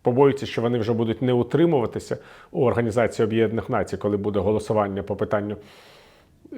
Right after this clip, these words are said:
підтримки територіальної цілісності України, а голосувати проти Російської Федерації. Ну і те, що цікавить Путіна. Після того, як, е,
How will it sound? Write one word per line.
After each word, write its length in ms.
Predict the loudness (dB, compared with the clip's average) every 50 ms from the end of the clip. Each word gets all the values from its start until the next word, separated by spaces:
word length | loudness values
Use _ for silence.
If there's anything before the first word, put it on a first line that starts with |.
| -10 -6
підтримки 520 | -4 -4 -4 -2 0 0 0 0 -2 -4 -2
територіальної 560 | 0 0 0 0 2 2 2 2 2 0 -4
цілісності 560 | -2 -2 -4 -4 -4 -6 -8 -10 -6 -4 -4
України, 460 | -2 -2 0 0 0 0 0 -2 -4 -4
а 60 | -2 0
голосувати 600 | 0 2 0 0 0 0 2 2 2 2 0 -4
проти 600 | -4 0 0 2 4 4 2 0 -4 -10 -16 -16 -18 _ _ _ _ -2
Російської 580 | 0 0 0 0 -4 -8 -8 -8 -6 -6 -6
Федерації. 580 | -6 -6 -8 -10 -10 -14 -16 _ -20 -20 -20 -20 _ _ -20 -20 -20 -8 2
Ну 220 | 6 8 8 8 6
і 120 | 4 0
те, 260 | 0 4 4 6 6
що 360 | 4 2 2 4 6 6 4 4 0 -8
цікавить 720 | -2 -2 -2 0 4 4 6 6 6 4 0 -2 -4 -16 -20 _ -10
Путіна. 380 | -8 -8 -8 -8 -10 -14 -14 -16 -18 -20 _ _ _ _ _ _ _ _ _ _ -20 -20 -20 -20 -20 -20 -8
Після 280 | -2 0 0 4 4 4
того, 220 | 4 6 6 6
як, 420 | 6 6 6 4 4 0 -4 2 4
е, 540 | 6 6 6 6 6 6 4 4 4 2